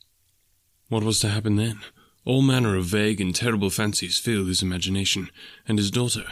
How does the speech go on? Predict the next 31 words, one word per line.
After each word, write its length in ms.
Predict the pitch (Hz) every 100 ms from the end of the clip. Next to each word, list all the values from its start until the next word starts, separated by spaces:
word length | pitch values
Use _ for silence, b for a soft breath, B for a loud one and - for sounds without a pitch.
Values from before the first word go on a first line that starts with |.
| - B B B
what 100 | 151
was 160 | 151 147
to 40 |
become 320 | 139 135 143 135
of 120 | 95
her 100 | 95
after 320 | 95 101 113
he 140 | 107
was 140 | 113 107
gone? 360 | 131 131 98 - B B B _
Was 160 | 127 120
there 80 | 123
no 200 | 139 151
escape 420 | - - 135 -
from 140 | 110
the 100 | 120
invisible 400 | 120 135 127 110
network 580 | 110 127 127 - 71 -
which 140 | 110
was 160 | 110 107
drawn 260 | 123 123 104
all 220 | 104 95
round 280 | 107 117 95
them? 200 | 85 - B B B B
He 140 | -
sank 260 | 113 143 127
his 160 | 104
head 160 | - 107
upon 200 | 101 107
the 60 | 98
table 440 | - 110 98 95